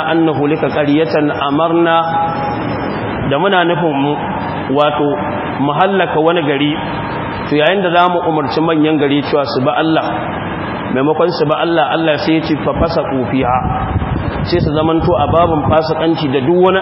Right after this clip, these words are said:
aiki na saban Allah da garari, sai ka samu su ne yan gaba-gaba. Allah sai ya ce, "Fa haqqa alaiha alqawl," sai maganan mu na azaba ya tabbata a kansu, na haka, "Fa dammarnaha tadmira."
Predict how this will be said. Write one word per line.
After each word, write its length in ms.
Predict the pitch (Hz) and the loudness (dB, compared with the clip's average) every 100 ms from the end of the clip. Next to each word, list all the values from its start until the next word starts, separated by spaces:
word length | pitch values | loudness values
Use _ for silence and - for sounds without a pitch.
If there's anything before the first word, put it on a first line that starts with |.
| 175 | 0
aiki 240 | 185 156 | 0 2
na 80 | 160 | 0
saban 400 | 160 143 143 156 | 0 -2 -2 -2
Allah 300 | 156 165 156 | 0 0 2
da 80 | 135 | 2
garari, 480 | 123 156 139 131 131 - - - - - | 2 2 2 0 0 -4 -6 -6 -6 -6
sai 180 | - 160 | -2 0
ka 80 | 156 | 2
samu 280 | 151 156 151 | 2 0 0
su 220 | 131 160 | 0 2
ne 80 | 156 139 | 2 2
yan 220 | 160 156 | 2 2
gaba-gaba. 440 | 131 135 123 120 123 - - - - - - - - | 2 0 0 0 -2 -4 -6 -6 -6 -6 -6 -6 -2
Allah 260 | 165 175 151 | 2 2 2
sai 160 | 170 | 2
ya 60 | 170 | 0
ce, 160 | 175 | 0
"Fa 140 | 170 151 | 0 0
haqqa 300 | 170 170 160 131 | 0 0 0 0
alaiha 260 | 143 156 | 2 2
alqawl," 420 | 143 123 139 139 127 95 - - - - - - | 0 -2 -2 0 -2 -4 -6 -6 -6 -6 -6 -6
sai 220 | - 165 180 | -4 0 2
maganan 380 | 160 165 180 | 2 2 0
mu 140 | 160 151 | 0 0
na 140 | 170 180 | 0 0
azaba 340 | 156 160 170 156 | 2 4 4 2
ya 100 | 143 | 0
tabbata 460 | 156 131 135 170 170 | -2 -2 0 0 0
a 140 | 135 | 0
kansu, 280 | 165 165 147 | 0 0 0
na 200 | 156 165 | 0 0
haka, 120 | 165 | -2
"Fa 140 | - 151 | -2 0
dammarnaha 840 | 147 139 143 165 165 165 165 165 170 - - - - - - | 0 0 2 2 2 2 2 0 0 -2 -4 -6 -6 -6 -4
tadmira." 560 | 160 151 135 127 120 | -2 0 0 0 0